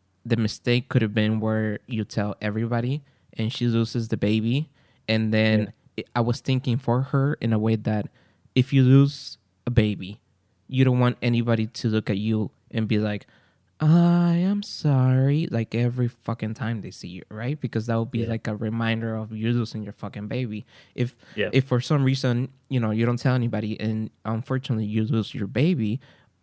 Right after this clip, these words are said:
Speaker 1: um, and nobody knows, it doesn't matter, right? Like, nobody's going to ever tell you, "Uh, I'm sorry," right?
Speaker 2: Yeah, I, I think there's also, there's a judgment thing there as well. Like, uh, early pregnancy is so misunderstood,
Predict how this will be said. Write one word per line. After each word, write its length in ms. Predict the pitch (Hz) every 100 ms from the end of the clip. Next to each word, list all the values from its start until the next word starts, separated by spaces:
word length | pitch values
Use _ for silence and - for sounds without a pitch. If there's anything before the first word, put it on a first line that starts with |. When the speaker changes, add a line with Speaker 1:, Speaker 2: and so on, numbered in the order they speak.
| -
Speaker 1:
um, 500 | 117 113 110 110 - _ _ _
and 100 | 120
nobody 240 | 120 123 110
knows, 560 | 110 143 120 117 - _ _ _ -
it 60 | 127
doesn't 220 | 139 120
matter, 300 | 139 107 80
right? 240 | 92 127 -
Like, 240 | 107 107 120
nobody's 380 | 117 117 117
going 180 | - 117 107
to 100 | 113
ever 180 | 107
tell 260 | 110 113 107
you, 200 | 110 117 - - -
"Uh, 500 | 147 156 156 147 139 -
I'm 180 | 123 156
sorry," 460 | - 107 110 117 135 _ -
right? 220 | 113 190 _ _ _ _ _ _ _ _ _ _ _ _ _ _ -
Speaker 2:
Yeah, 280 | 147 151 143
I, 280 | - 139 151
I 40 |
think 240 | 135 180
there's 220 | 175 160 151
also, 240 | 156 170
there's 180 | 139 123
a 40 |
judgment 420 | 117 139 - 117 -
thing 200 | 110 107
there 200 | 107 110
as 160 | 110
well. 340 | 127 117 110 123 -
Like, 260 | 120 - - - _ _ -
uh, 220 | 117 117 113 -
early 200 | 131 135
pregnancy 600 | 131 131 127 117 120 110
is 200 | 107 -
so 280 | - - 117
misunderstood, 840 | 110 113 117 110 107 - 113 107